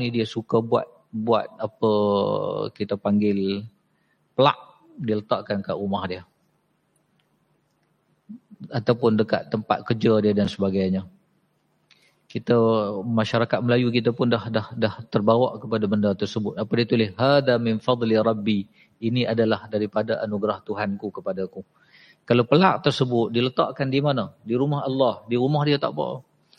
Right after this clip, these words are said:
Tapi kalau di sebahagian negara Arab dia terletak, "Inna fatahna laka fatham mubina." Kami bukakan kepada kamu, wahai Muhammad, fathan mubina, pembukaan yang jelas. Iaitu ketika mana Rasulullah membuka kota Mekah. Tapi letak kat mana?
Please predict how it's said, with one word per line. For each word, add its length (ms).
Tapi 240
kalau 240
di 160
sebahagian 380
negara 260
Arab 400
dia 80
terletak, 640
"Inna 320
fatahna 560
laka 320
fatham 400
mubina." 640
Kami 240
bukakan 560
kepada 320
kamu, 400
wahai 160
Muhammad, 480
fathan 400
mubina, 480
pembukaan 640
yang 240
jelas. 400
Iaitu 240
ketika 400
mana 160
Rasulullah 400
membuka 320
kota 160
Mekah. 320
Tapi 240
letak 240
kat 80
mana? 320